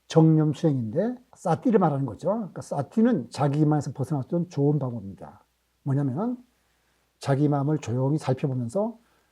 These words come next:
자기 마음을 살펴볼 때는 마음이 어떻게 흘러가는 것만 보고 그것이 옳다 그르다 좋다 나쁘다 판단도 하지 말고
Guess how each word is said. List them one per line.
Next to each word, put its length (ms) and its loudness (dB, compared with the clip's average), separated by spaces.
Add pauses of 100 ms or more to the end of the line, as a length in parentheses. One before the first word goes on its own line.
(420)
자기 260 4
마음을 260 2
살펴볼 460 -4
때는 340 0 (640)
마음이 420 6
어떻게 320 4
흘러가는 460 10
것만 200 4
보고 540 0 (280)
그것이 260 6
옳다 520 8
그르다 340 4
좋다 240 4
나쁘다 260 4
판단도 400 4
하지 160 2
말고 300 4